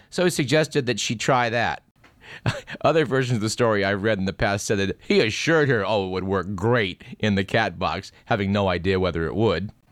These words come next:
But of course, as you no doubt know, Fuller's Earth turned out to be an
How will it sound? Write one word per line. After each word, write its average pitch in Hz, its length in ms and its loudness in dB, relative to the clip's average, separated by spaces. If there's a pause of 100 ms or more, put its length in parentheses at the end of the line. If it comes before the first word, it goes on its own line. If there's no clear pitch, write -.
(680)
But 160 120 4
of 147 80 0
course, 139 340 2
as 113 240 0
you 110 240 0
no 107 220 2
doubt 101 260 0
know, 139 300 0
Fuller's 110 440 0
Earth 110 260 0
turned 104 200 2
out 110 160 0
to 117 80 -2
be 123 160 0
an 131 140 0